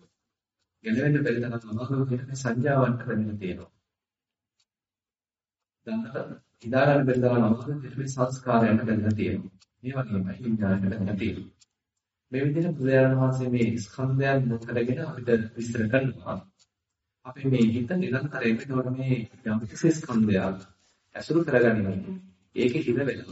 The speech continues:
ඒකට ලං වෙලා, ඒකෙම තැවිලි තැවිලි ඉන්න ස්වභාවයක් තියෙනවා. නැත්නම් වෙලාවකට අපිට හිතුණා, නැත්නම් උවමනාවක් ඇති වුණා, බලන්න උවමනාවක් කරන්න,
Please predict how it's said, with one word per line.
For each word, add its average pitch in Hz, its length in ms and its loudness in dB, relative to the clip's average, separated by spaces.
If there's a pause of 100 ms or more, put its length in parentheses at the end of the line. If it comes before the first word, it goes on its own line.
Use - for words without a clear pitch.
(140)
ඒකට 117 240 4
ලං 117 160 6 (120)
වෙලා, - 200 -20 (1000)
ඒකෙම 127 300 2 (640)
තැවිලි 127 380 2
තැවිලි 110 380 -2 (180)
ඉන්න 127 180 2
ස්වභාවයක් 98 520 0
තියෙනවා. - 380 -2 (1300)
නැත්නම් 131 280 -2
වෙලාවකට 123 320 4
අපිට - 240 -6
හිතුණා, 135 400 -2
නැත්නම් 107 400 -8
උවමනාවක් 123 440 6
ඇති 113 180 -4
වුණා, 113 240 -2
බලන්න 110 340 -6 (160)
උවමනාවක් 113 480 2
කරන්න, 110 360 -2